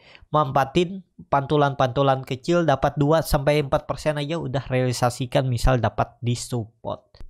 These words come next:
Tapi jangan lupa juga kalau dia jebol support, kalau nggak mau rugi waktu ya stop loss dua persen sampai empat persen. Sesuaikan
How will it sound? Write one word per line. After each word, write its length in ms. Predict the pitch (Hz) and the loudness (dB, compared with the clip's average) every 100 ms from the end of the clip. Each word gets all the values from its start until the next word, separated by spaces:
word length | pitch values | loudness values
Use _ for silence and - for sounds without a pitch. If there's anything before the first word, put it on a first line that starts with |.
| - | 0
Tapi 560 | 117 - 170 185 190 | 2 4 4 4 4
jangan 240 | 151 127 131 | 4 4 2
lupa 240 | 127 127 | 2 0
juga 460 | 120 113 147 165 - | 0 0 2 2 2
kalau 220 | 120 123 | 2 4
dia 160 | 123 117 | 2 2
jebol 240 | 117 123 | 2 2
support, 560 | 120 107 - 147 156 151 | 0 -2 2 4 4 2
kalau 300 | - 123 120 | 0 2 2
nggak 180 | 117 117 | 0 2
mau 160 | 165 | 2
rugi 240 | 170 156 151 | 4 2 2
waktu 400 | 139 - 156 113 | 2 -2 -2 0
ya 60 | 107 | -2
stop 320 | - 120 - | 0 -2 0
loss 320 | 120 123 - | 0 0 0
dua 220 | 123 110 | -2 0
persen 400 | - - 135 127 | 0 0 0 0
sampai 260 | 110 98 107 | 0 0 0
empat 160 | 98 107 | -2 -8
persen. 320 | 107 113 - | -10 -4 -2
Sesuaikan 560 | 170 190 165 - 135 | 2 2 2 2 -2